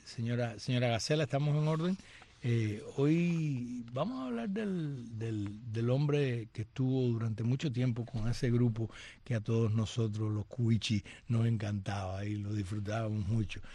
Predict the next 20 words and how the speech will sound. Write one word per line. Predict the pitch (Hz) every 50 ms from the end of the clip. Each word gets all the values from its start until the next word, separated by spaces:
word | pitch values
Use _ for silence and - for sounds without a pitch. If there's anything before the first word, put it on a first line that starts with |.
| - - - - -
Después | 101 98 - - - 117 117 107
se | - 127
fue | - - - 120
uno | 120 120 120 123 123 120 113
de | 110 107 95
ellos, | 101 98 90 90 - - - - - - - - -
eh, | - - 107 104 101 98 98 92 90 87 87 87 90 90 - - - - -
que | - 104 98
precisamente | 90 - 95 90 85 110 107 120 123 120 113 -
el | -
que | - 101
se | - - 101
fue, | - - 107 107 104 - -
nació | 117 110 - 139 135
en | 139
Surrey, | 120 - 143 113 110 117 110 107 101 - - - - - _ _
en | - 107 98
el | 98 98
Reino | 101 117 117 117 120 123
Unido, | 117 113 117 113 113 107 95 -